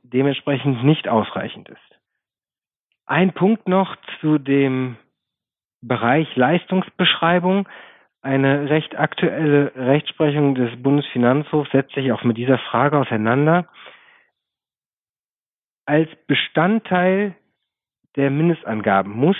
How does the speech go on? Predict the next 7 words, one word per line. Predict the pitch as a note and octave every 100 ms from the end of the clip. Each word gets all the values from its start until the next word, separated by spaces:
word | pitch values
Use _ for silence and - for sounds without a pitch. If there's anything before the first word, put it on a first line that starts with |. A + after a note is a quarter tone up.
| - -
die | D3+
Leistungsbeschreibung, | - A#2+ C3 E3 - D#3+ - - - C3+ C3+ A#2+ - _ _ _
Beschreibung | - - C3 C#3
immer | C#3 C3
hinreichend | B2 F3+ E3 C#3 C#3+ - B2
konkret | B2+ A#2+ A#2+ A#2+ -
sein. | D#2 B1+